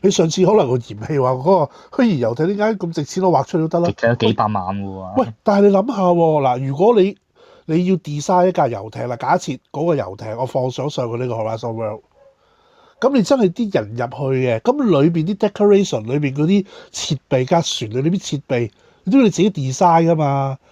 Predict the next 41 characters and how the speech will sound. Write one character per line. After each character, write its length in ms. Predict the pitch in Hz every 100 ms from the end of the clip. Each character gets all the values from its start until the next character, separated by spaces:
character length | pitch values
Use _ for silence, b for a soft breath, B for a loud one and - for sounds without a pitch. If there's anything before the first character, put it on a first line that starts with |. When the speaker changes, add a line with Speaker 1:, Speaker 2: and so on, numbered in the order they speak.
| b b b
Speaker 1:
咁， 220 | 113 107 92
Speaker 2:
係。 200 | 98 101 _
Speaker 1:
嗱， 380 | 202 147 151 262
一 40 |
有 160 | 214 170
design， 460 | 165 143 202 185 180
一 160 | 240 170
有 140 | 139
唔 140 | 139 120
同， 220 | 120 113
就 140 | 156
有 160 | 135 139
個 60 | 165
價 340 | 147 143 143
值 100 | -
嗰 140 | - 147
種 120 | 147
分 220 | 170 143
別 100 | 135
㗎 120 | - 101
咯 100 | 95
喎。 140 | 90 - b b b b -
如 80 | 143
果 80 | 240
你 60 |
真 140 | 214 277
係 60 | 190
做 240 | - 139
到 60 | 143
嗰， 240 | 147 190 -
嗰 160 | 151 160
個， 480 | 160 143 135 135 127 b b b -
嗰 40 | 202
架 60 |
船 360 | 196 - 113 104 _ _ -
裏 220 | 156 151
邊 40 |
個， 420 | 143 143 143 -
嗰 20 | 156
啲 100 | 185
設 200 | -